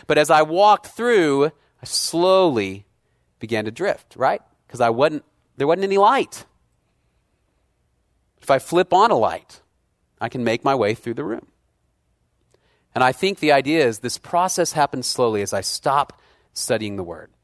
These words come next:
as I stop being in fellowship with believers,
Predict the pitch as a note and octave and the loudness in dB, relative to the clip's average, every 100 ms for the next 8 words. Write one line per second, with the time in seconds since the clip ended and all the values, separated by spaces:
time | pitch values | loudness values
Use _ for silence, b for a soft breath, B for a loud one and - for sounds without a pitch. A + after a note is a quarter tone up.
0 | _ _ G#2+ A2+ A2 - - E3+ E3+ C3+ | _ _ -2 -2 -2 -4 2 4 4 0
1 | C3 B2 A2+ B2+ A2+ G#2+ A2+ - G2 G2+ | -4 -4 -4 0 0 -2 -8 -12 -14 -10
2 | G2 F#2 F2+ - - | -10 -10 -14 -20 -20